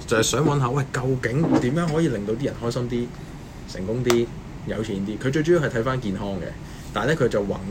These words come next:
觀多少少再睇。咁佢唔知係咪，佢好叻啦。佢呢個咁嘅 study 呢，就並唔係一個月、兩個月、一年、兩年，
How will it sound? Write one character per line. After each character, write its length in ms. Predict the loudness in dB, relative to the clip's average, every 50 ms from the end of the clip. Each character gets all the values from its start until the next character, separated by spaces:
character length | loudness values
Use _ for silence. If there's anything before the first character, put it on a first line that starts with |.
| -2 2
觀 200 | 4 4 4 4
多 220 | 2 2 0 0
少 180 | 0 0 0 -2
少 120 | 0 -2 -2 -2
再 120 | -4 -4
睇。 120 | -6 -6 -6 -8 -10 -10 -10 -10 -12 -12 -12 -12 -12 -12 -4 0
咁 100 | 2 2 4
佢 120 | 4 4
唔 200 | 4 4 2 0
知 100 | 0 0 0
係 20 |
咪， 120 | 2 0 -2 -2 -4 -6 -6 -6
佢 280 | -6 -6 -2 0 2 2
好 60 | 4
叻 140 | 2 2 0
啦。 240 | -2 -2 -2 -4 -4 0
佢 120 | 0 2
呢 140 | 2 2 2
個 120 | 2 2 2
咁 40 | 2 0
嘅 20 |
study 320 | 0 0 -2 0 0 -2
呢， 80 | -2 -2
就 120 | -4 -4 -6
並 160 | -4 -4 -4
唔 140 | -4 -6 -8 -8 -10
係 320 | -10 -8 -8 -8 -4 -4 -2
一 20 |
個 100 | -2 -2 -4
月、 140 | -4 -6 -6 -6 -8
兩 120 | -8 -6 -6
個 60 | -6
月、 140 | -6 -6 -8 -10 -10 -14 -14 -10 -4
一 40 | -4
年、 260 | -4 -2 -4 -6 -8 -8
兩 220 | -8 -8 -8 -8 -8
年， 120 | -8 -10